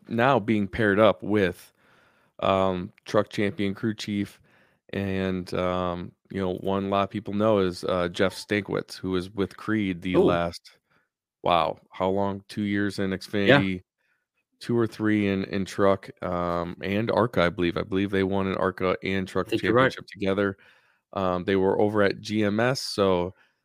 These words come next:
Speaker 1: uh, Grant
Speaker 2: Mm-hmm.
Speaker 1: and Jeff both have somewhat of a relationship there. Um, you know, really excited to see those two paired up and what they can do in that truck in twenty twenty-four.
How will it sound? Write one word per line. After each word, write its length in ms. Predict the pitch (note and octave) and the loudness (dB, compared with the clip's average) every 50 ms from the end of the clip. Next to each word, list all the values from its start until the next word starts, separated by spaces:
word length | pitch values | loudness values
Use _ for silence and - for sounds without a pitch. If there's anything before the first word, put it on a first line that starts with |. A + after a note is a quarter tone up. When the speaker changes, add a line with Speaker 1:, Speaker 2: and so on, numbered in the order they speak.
| _ - | _ -4
Speaker 1:
uh, 160 | F#2 F#2+ F#2 F2+ | -2 0 0 0
Grant 360 | E2+ G2 G2+ G#2 A2 A#2 A2 | 0 2 2 4 4 4 2
Speaker 2:
Mm-hmm. 140 | G#2+ G#2 G2+ | 2 2 2
Speaker 1:
and 180 | G#2 G2+ F#2+ | 2 0 -2
Jeff 300 | F#2 G2+ G2 G2+ A2 - _ | -2 0 0 0 0 -2 _
both 220 | - G2 F#2+ G2 - | 0 0 0 0 0
have 260 | G#2+ F#2+ F#2+ F#2+ G2+ - - | -2 -2 -2 -2 -4 -8 -12
somewhat 720 | - - - - - - A2+ A#2 C#3 C3 G2+ F#2 F2+ F#2 - | -12 -10 -10 -10 -4 0 2 2 2 4 2 2 2 0 -2
of 120 | - F#2 F#2+ | -6 -6 -4
a 40 | |
relationship 680 | F2+ F2+ F2+ F2 F2 F2 - - F2 - - F2+ - _ | -2 -2 -2 -2 -2 -4 -4 -8 -8 -6 -6 -6 -4 _
there. 300 | - F2 F2 F2 E2+ E2+ _ _ _ _ _ _ _ _ - | -2 0 0 0 -2 -4 _ _ _ _ _ _ _ _ -14
Um, 340 | D#2 - G1+ G1+ - - - _ | -12 -12 -12 -12 -14 -14 -12 _
you 120 | - F#2+ F2+ | -4 -4 -4
know, 60 | F2+ | -2
really 240 | F#2+ G2+ G#2 G#2 G2+ | 0 2 4 4 4
excited 300 | F#2+ - - - F#2+ F#2 | 2 0 -2 -2 -2 -2
to 60 | F2 F2 | -2 -6
see 220 | - - F#2+ F#2+ | -8 -6 -6 -4
those 240 | F2 F2+ F2 F2 - | -2 -2 -2 -4 -4
two 160 | - - F#2 | -8 -10 -10
paired 320 | - - F#2 F2+ F2+ E2+ | -6 -2 -2 0 0 0
up 180 | F2 E2+ E2+ - | 0 -2 -2 -4
and 220 | - - F2 E2+ | -8 -12 -10 -6
what 180 | E2 F2 E2+ - | -4 -4 -4 -2
they 100 | - E2+ | -4 -6
can 200 | D#2+ - E2+ E2 | -6 -6 -10 -8
do 320 | F2 F2+ E2+ E2 E2+ E2+ - | -6 -4 -4 -4 -4 -6 -8
in 160 | - E2+ E2+ E2+ | -10 -12 -10 -8
that 180 | E2+ E2+ E2+ | -8 -10 -10
truck 320 | - - - E2 F2 - - | -10 -8 -8 -8 -8 -8 -10
in 80 | D#2+ | -14
twenty 260 | E2+ - - F2 F2 E2+ | -12 -10 -8 -8 -8 -8
twenty-four. 680 | - - F2 F2 E2+ - - - F2+ F2 E2+ F2 E2 | -10 -10 -8 -8 -8 -8 -6 -4 -2 -2 -2 -2 -4